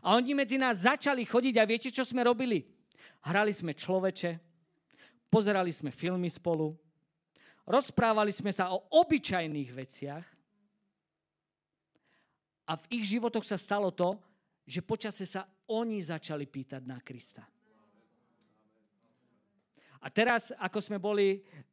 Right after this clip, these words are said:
na dovolenke na Slovensku, tak jedného takéhoto brata, ktorý bol bezdomovec a dnes je v cirkvi a dokonca slúži, hrá na gitaru v Bratislavskej armáde spásy. A on povedal svedectvo.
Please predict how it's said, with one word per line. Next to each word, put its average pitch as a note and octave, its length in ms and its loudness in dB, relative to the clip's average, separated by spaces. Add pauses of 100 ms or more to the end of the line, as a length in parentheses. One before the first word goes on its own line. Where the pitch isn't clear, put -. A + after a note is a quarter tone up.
(140)
na E3 160 2
dovolenke G3 720 2 (720)
na F3+ 160 4
Slovensku, G3+ 480 0
tak F3 240 2
jedného F#3+ 240 2
takéhoto F3+ 560 2
brata, F#3 400 0
ktorý F3+ 240 2
bol F3 160 0
bezdomovec G3+ 880 2 (840)
a E3 80 0
dnes F#3 320 4
je F#3+ 80 4
v - 80 -4
cirkvi A3 400 2
a F3+ 80 4
dokonca F3 320 0
slúži, F#3+ 640 2
hrá D#3+ 400 -4
na D#3+ 160 -6
gitaru D#3+ 480 0 (1120)
v - 40 -12
Bratislavskej E3 760 -2
armáde D#3+ 400 -2
spásy. D#3+ 560 -4 (1120)
A E3+ 160 -2
on C#4+ 160 8
povedal G#3+ 400 4
svedectvo. F3+ 720 -2